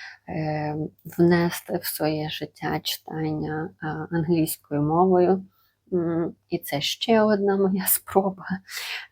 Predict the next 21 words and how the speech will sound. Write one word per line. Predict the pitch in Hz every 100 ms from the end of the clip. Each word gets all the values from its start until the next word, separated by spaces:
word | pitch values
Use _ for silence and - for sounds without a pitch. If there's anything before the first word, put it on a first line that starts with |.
| _
е, | 165
бо | 165 165
вони | 165 170 170 170 160
такі | - - - 165
дуже | 156 156 180 - 151 147 147 -
кволі, | 165 160 151 147 151
ці | - -
спроби. | - - 160 151 147 - 160 - - - _ -
М, | 170 165 160 160 156 185
ну, | 220
але | 190 175 170
подивимося, | _ 185 160 175 - -
це | 302 - 370 359 -
просто | 220 - 190
книжечка | 190 180 185 208 - - 175
про | - 160 160
якусь, | 160 - 175 190 - 165
е, | 156 -
панду, | 160 156 175 170 160 156 - - - - _ -
е, | 156 151 151 165 156 160
Зої. | 160 156 147 156 151 151